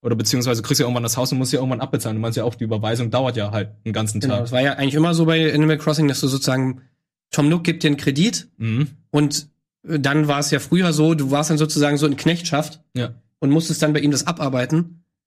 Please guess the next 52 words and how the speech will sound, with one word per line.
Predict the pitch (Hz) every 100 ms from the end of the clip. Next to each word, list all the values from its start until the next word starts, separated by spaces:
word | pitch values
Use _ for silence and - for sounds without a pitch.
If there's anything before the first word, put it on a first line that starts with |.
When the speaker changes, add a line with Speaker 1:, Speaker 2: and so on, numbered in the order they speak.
| - - -
Speaker 2:
Und | 147 143 139 - -
so | 156 139 175
ist | 170
es | 156
jetzt | 151
nicht | 165 190
mehr | 196
so | 175
ganz. | 151 151 214 - -
Also | 139 151
du | 147 143 139
musst | 135 160
jetzt | 160 143
im | 135
Prinzip | 147 - 151
einfach, | 147 139 135 - -
äh, | 131 127 120 - _ _ _ _ -
du | 135
hast | 143
jetzt | -
so |
eine | 127
App, | 196 - - _ _ _ _ _ _
da | - 127
gibt | 135 135
es | 151
Nook, | 156 196 160
so | 143
ein, | 131 131
ein | 127
Nook-Phone, | 147 - - 180 202 214 - -
Speaker 1:
Mhm. | 120 127
Speaker 2:
äh, | 139 131 131 139
da | 135
ist | 143
eine | 135
App | 175 170
drauf | 160 165 165
und | 135
da | 139 135 131 131
hast | 147 147 139
du |
sozusagen | 135 147 139
so | 131
kleine | - 143 139
Missionen, | 123 - 156 190
die | 135
du | 135
abschließen | 131 - 143 135
kannst, | 139 139
zum |
Beispiel | 127 123 131 123